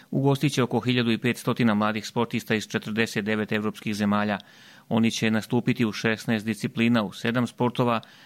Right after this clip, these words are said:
na borilištima na kojima su prije trideset godina održane zimske olimpijske igre. Organizacija je povjerena lokalnim vlastima, ali će svoj doprinos dati i Olimpijski komitet B I H te Ministarstvo porodice, omladine i sporta u Vladi Republike Srpske. Ministarka Nada Tešanović.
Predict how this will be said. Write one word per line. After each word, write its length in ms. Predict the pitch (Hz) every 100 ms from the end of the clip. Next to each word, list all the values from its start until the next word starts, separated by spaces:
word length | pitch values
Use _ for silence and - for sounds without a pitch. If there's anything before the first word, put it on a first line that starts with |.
| -
na 120 | 143
borilištima 640 | 135 135 127 120 - 131 117
na 80 |
kojima 320 | 104 113 110 107
su 120 | 104
prije 240 | 107 113
trideset 480 | 104 110 110 - 110
godina 320 | 110 107 107
održane 400 | 104 104 107 107
zimske 360 | 101 107 101 107
olimpijske 520 | 104 101 104 - 107
igre. 220 | 104 101 - - - - -
Organizacija 680 | 110 113 110 107 107 -
je 60 | 107
povjerena 460 | - 110 117 110 107
lokalnim 460 | 113 - 110 107
vlastima, 500 | 104 120 123 123 117 - - -
ali 180 | - 120
će 140 | 123
svoj 200 | 120 117
doprinos 440 | 117 107 117 113 -
dati 260 | 113 -
i 140 | 120 117
Olimpijski 500 | 113 117 123 107 117
komitet 420 | 120 117 113 -
B 100 | 117
I 100 | 110
H 240 | 107 127 117 - -
te 100 | 147
Ministarstvo 580 | 139 123 - 117 - 113
porodice, 460 | - 107 107 104
omladine 360 | 110 107 107 107
i 40 |
sporta 380 | 101 - 107 113
u 40 | 107
Vladi 300 | 107 98 98
Republike 420 | - 101 101 104
Srpske. 400 | - 107 - - - - - -
Ministarka 580 | 110 110 120 117 139 135
Nada 340 | 123 101 98 95
Tešanović. 720 | 101 - 107 107 101 -